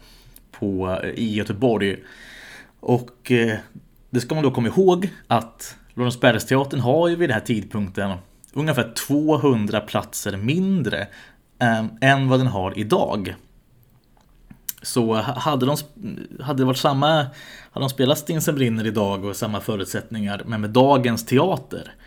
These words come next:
då hade det ju varit ännu mer, mer folk och sett, eh, och sett föreställningarna. I alla fall,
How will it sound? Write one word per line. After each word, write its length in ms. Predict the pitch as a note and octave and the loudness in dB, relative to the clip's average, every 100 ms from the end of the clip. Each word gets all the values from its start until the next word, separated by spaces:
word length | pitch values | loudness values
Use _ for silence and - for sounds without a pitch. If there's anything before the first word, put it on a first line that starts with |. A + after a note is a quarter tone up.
| - - - - | -20 -20 -16 -6
då 60 | |
hade 260 | B2 C3+ B2 | 0 0 4
det 60 | |
ju 120 | B2 A#2 | 4 4
varit 200 | A2 - | 0 -4
ännu 380 | - C3 B2+ E3 | -2 2 2 2
mer, 220 | C3 G2+ - - | 2 0 -4 -12
mer 260 | - A#2+ G#2+ | -2 0 0
folk 480 | - A2+ F#2+ - - - _ - - _ | 0 -2 -2 -6 -20 -20 _ -20 -20 _
och 140 | G#2 | -10
sett, 460 | - G#2+ - _ A2 | -6 -6 -8 _ -8
eh, 100 | G#2 G#2 | -8 -10
och 120 | A2 G#2 | -10 -4
sett 160 | D#3+ | -2
föreställningarna. 600 | - A2+ - D3+ C#3+ - - _ _ - - - - - - - - - - - _ _ _ | 0 -2 -2 -4 -4 -10 -12 _ _ -20 -20 -20 -18 -18 -20 -20 -20 -20 -20 -20 _ _ _
I 80 | E3 | -2
alla 100 | D#3+ | 2
fall, 240 | B2+ G2+ | 2 0